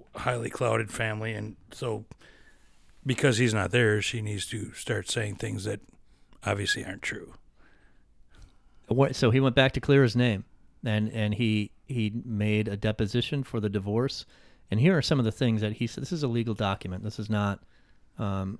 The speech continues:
Speaker 2: you know, conjecture. These are the things that he said in this deposition for the divorce. This is, quote, "Sometimes she said she did not love me, and sometimes she said she hated me. If you give me the place," meaning the house, "you may go when you please. I don't care what becomes of you."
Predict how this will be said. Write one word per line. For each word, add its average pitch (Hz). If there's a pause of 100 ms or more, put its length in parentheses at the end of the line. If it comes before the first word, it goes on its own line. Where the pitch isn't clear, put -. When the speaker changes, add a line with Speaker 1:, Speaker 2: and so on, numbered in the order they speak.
(100)
Speaker 2:
you 101
know, 95
conjecture. 95
These 104
are 101
the 95
things 98
that 95
he 95
said 101
in 95
this 90
deposition 110 (440)
for 110
the 104
divorce. 95
This 113
is, 110
quote, -
"Sometimes 127
she 117
said 107
she 113
did 104
not 98
love 98
me, 92
and 95
sometimes 104
she -
said 98
she 98
hated 98
me. 90 (760)
If -
you 113
give 139
me 160
the 139
place," - (180)
meaning 98
the 92
house, 98
"you 110
may 107
go 113
when 107
you 101
please. 117 (280)
I 113
don't 117
care 110
what 107
becomes 104
of 95
you." 87